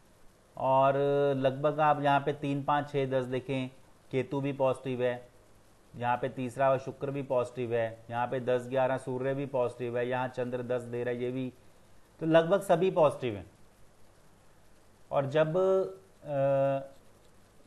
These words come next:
सभी positive हैं तो हम एक तरह से, जब ये प्रत्यंतर दशा सूर्य की शुरू हुई, एक तरह से उस, उसके तुरंत बाद ही कुछ दिनों में हो जाना चाहिए।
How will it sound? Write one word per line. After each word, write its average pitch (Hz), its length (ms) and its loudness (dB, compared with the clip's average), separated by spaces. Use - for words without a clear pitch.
सभी 160 320 0
positive 160 500 2
हैं 165 320 0
तो 175 320 -2
हम 160 420 -4
एक 147 200 -4
तरह 160 200 -2
से, 165 440 -2
जब 143 260 -2
ये 165 160 -2
प्रत्यंतर 151 520 -4
दशा 160 600 -2
सूर्य 151 340 0
की 165 140 -4
शुरू 147 360 -2
हुई, 131 320 -4
एक 139 200 -4
तरह 165 200 0
से 170 240 -2
उस, 156 180 -6
उसके 185 240 -4
तुरंत 175 340 -2
बाद 160 320 4
ही 180 60 0
कुछ 165 200 -4
दिनों 143 300 -4
में 147 120 -2
हो 131 160 -2
जाना 110 260 0
चाहिए। 95 360 -8